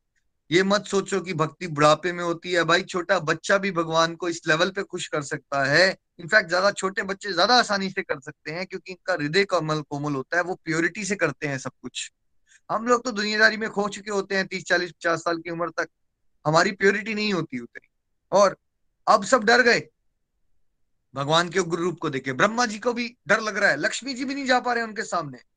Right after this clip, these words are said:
कि इनको शांत कैसे करवाया जाए। तो सब लोग प्रहलाद के पास जाते हैं कि भाई प्रहलाद जी आप ही बचाइए, ये भगवान का जो रूप है इसको थोड़ा शांत कीजिए,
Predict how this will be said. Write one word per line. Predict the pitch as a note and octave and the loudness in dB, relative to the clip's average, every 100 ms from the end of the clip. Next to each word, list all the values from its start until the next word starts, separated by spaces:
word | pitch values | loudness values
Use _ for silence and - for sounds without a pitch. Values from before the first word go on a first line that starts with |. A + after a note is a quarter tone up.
| _ _ _ | _ _ _
कि | F3 | -12
इनको | F#3 A#3 | -4 -4
शांत | - F#3 G3+ | 0 0 0
कैसे | A3+ G#3 | -2 0
करवाया | G3 E3 C#3+ C3 | -2 0 0 -2
जाए। | B2 - _ _ _ _ _ _ | -6 -16 _ _ _ _ _ _
तो | D#3+ | -8
सब | - F#3+ F#3 | 0 -2 4
लोग | F#3+ G3 - _ _ _ _ _ _ _ _ _ _ _ _ | 2 2 -4 _ _ _ _ _ _ _ _ _ _ _ _
प्रहलाद | E3 D#3 D#3 E3+ E3 | -6 2 4 4 2
के | F#3+ | -6
पास | E3 D#3+ | -4 -4
जाते | C3+ B2 D3+ | -6 -8 -10
हैं | E3 | -12
कि | F#3+ | -8
भाई | F3 - _ _ _ _ _ _ _ _ _ _ _ _ _ _ | -8 -8 _ _ _ _ _ _ _ _ _ _ _ _ _ _
प्रहलाद | - C3 C3 C#3 | -8 -2 0 0
जी | D3 | 2
आप | E3 D3 E3 | 4 4 2
ही | |
बचाइए, | C#3+ B2+ B2+ B2+ F3+ | -6 -4 -4 -2 -2
ये | G#3 F#3+ | -2 -4
भगवान | C#3+ B2 B2+ C#3+ | -4 -4 -4 -4
का | D3+ | -6
जो | C#3 D3 | -4 -4
रूप | B2 C3+ D#3+ | -4 -6 -6
है | B2+ C#3+ E3+ | -2 0 0
इसको | D#3+ E3 | -4 -14
थोड़ा | D#3+ D#3 | -8 -8
शांत | D#3 C#3+ D3 | -4 -4 -4
कीजिए, | - B2 C3 | -6 -8 -4